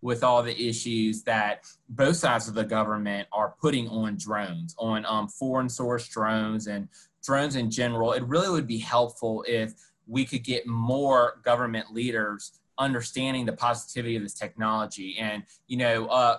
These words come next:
my representative from Baton Rouge, actually, who's the, um, he is the ranking member on the aviation subcommittee, Representative Garrett Graves, is a huge pro-drone fan.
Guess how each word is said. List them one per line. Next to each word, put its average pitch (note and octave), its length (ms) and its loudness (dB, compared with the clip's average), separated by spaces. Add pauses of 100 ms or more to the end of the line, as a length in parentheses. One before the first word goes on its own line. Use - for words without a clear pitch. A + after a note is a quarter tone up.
my C#3 540 2
representative B2 1000 -2
from B2+ 160 0
Baton B2 240 2
Rouge, C3+ 260 -2
actually, A2 360 -2
who's A#2 220 -4
the, G#2+ 300 0 (360)
um, G#2+ 440 2 (220)
he C3+ 400 -2
is B2 140 -4
the A#2+ 80 -4
ranking A#2+ 360 -2
member A#2 220 0
on A#2 100 0
the A2 120 0
aviation A#2 420 -2
subcommittee, A2 520 -2
Representative A2+ 460 -2
Garrett A#2 300 0
Graves, A#2+ 380 0
is A#2 180 -12
a - 260 -14
huge G3+ 300 -2
pro-drone A#2+ 600 2
fan. G#2 440 -4